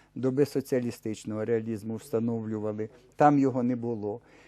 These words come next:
Потім Леонід Кисельов не улягає в жоден напрям, жодну школу, жодне, жодне середовище. Дуже цікава деталь.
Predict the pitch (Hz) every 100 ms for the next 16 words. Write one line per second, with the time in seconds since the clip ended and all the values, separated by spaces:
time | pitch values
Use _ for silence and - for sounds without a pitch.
0 | - _ 214 220 214 185 180 190 208 196
1 | - 180 - 185 208 180 165 196 190 185
2 | 180 214 214 202 175 151 220 185 190 185
3 | 185 180 170 151 151 139 151 185 180 165
4 | 147 - 180 175 160 147 120 160 170 156
5 | 147 147 131 135 131 170 156 147 160 160
6 | 143 127 156 196 254 233 - 214 196 202
7 | -